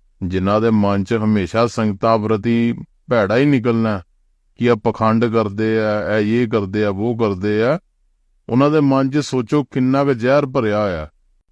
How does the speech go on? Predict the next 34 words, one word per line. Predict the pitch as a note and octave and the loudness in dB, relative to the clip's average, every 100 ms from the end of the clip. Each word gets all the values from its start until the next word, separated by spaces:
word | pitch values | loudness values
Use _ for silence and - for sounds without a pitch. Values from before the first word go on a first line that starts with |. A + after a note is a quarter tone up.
| _ | _
ਸੋ | - | -10
ਤੁਸੀਂ | G2 A2+ G2+ B2+ | -6 -4 0 0
ਕਿਸੇ | A#2+ A#2 C3 | 0 0 0
ਕੋ | B2+ A#2 | 0 -2
ਪੁੱਛਿਆ | A#2 G#2+ C3 C3 | -4 -4 -2 0
ਨਾ | C#3+ | 2
ਕਰੋ | B2 B2+ C3 | 0 0 -2
ਕੀ | B2 B2+ | -2 -2
ਕਰਨਾ | B2 A#2 A#2+ A2+ | 0 0 0 -2
ਚਾਹੀਦਾ, | A2 A#2 B2 | -2 0 0
ਕੀ | A2+ A#2 | 0 0
ਨਹੀਂ | A#2+ B2 | 2 0
ਕਰਨਾ | A2+ G2+ G2+ | 0 -2 -2
ਚਾਹੀਦਾ। | F#2 G2 F#2 E2+ - _ _ _ _ _ - | -2 -4 -2 -6 -8 _ _ _ _ _ -4
ਰੱਬ | A2+ A2+ F2+ | 2 2 2
ਨਾਲ | F#2+ A2 A#2 | 0 0 0
ਜਿਹੜਾ | A2 A#2 | 0 0
ਤੁਹਾਡਾ | A2 A#2 F#2 F#2 A2 | 0 0 0 0 0
ਰਿਸ਼ਤਾ | G#2+ - - A2+ | -2 -6 -2 0
ਹੈਗਾ, | G2+ A#2 | 2 0
ਉਹ | C3+ | 0
ਤੁਹਾਡਾ | C#3+ A2 A2+ | 2 2 2
ਨਿੱਜੀ | A2+ B2 D3+ | 0 2 2
ਰਿਸ਼ਤਾ | C#3+ C3 - F2+ | 2 -2 -6 -8
ਹੈ। | D2+ _ _ _ _ _ _ _ - | -8 _ _ _ _ _ _ _ -6
ਦੇਖੋ, | G2+ B2 | -2 0
ਮਾਲਕ | A#2 G#2+ G#2+ A#2 | 0 2 2 2
ਨੂੰ | B2 B2+ | 2 2
ਰਾਜ਼ੀ | A#2+ G2+ F#2+ A2 | 2 0 -2 -2
ਕਰਨਾ | A#2 G#2 A2 C3 | -2 0 0 2
ਕੋਈ | D3 | 2
ਔਖਾ | C3+ A2 - C3 | 2 -2 0 0
ਨਹੀਂ | D3 D#3+ | 2 2
ਹੈਗਾ, | A#2 F2 | 0 -2